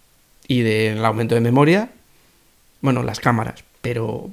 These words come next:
pero realmente es la misma máquina y un poquito estéticamente. Así que,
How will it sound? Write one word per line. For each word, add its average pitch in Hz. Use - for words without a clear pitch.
pero 117
realmente 131
es 165
la 117
misma 113
máquina 123
y 117
un 117
poquito 123
estéticamente. 123
Así 131
que, 156